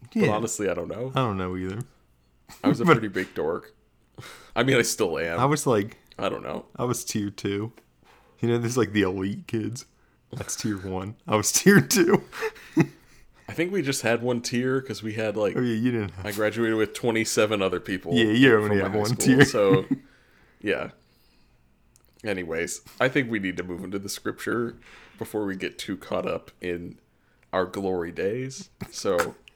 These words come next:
Speaker 1: why don't I read this passage for us? This is Ephesians chapter four, verse twenty-five, through chapter five,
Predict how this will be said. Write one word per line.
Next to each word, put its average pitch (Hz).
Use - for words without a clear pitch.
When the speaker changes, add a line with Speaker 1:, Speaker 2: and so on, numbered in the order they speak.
Speaker 1:
why 120
don't 131
I 104
read 92
this 85
passage -
for 120
us? 147
This 123
is 107
Ephesians 120
chapter 127
four, 107
verse 104
twenty-five, 101
through 107
chapter 101
five, 104